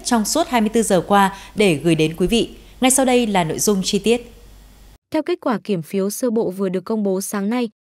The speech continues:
Speaker 2: Đảng Nhân dân Campuchia, C P P, cầm quyền đã nhận được số phiếu ủng hộ áp đảo trong cuộc bầu cử thượng viện khóa năm vừa được tổ chức trong ngày hôm qua.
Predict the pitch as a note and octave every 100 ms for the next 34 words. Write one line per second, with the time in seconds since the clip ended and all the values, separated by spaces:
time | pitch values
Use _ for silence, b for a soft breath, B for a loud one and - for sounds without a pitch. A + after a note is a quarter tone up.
0 | - A3 G#3+ G3+ C4+ C#4 A3+ A3+ G#3 A3
1 | - A#3+ A3 _ - - B3 A#3 A#3+ A#3
2 | A#3+ A3 _ - C4 A3+ B3 A3+ G3+ G#3+
3 | C4 F#3 F#3+ - G3 F#3+ G#3 F#3+ A#3+ E3
4 | F#3+ - D4 C#4 A3+ D#3 D3 G#3+ G3+ F3+
5 | F#3 - G3+ D3 F3 F#3 G3+ F#3 F#3+ F#3
6 | B3+ A#3+ A3 F3+ F#3 - F3 D#3+ E4 A#3+
7 | G3+ F3 D#3 F#3 F#3 G3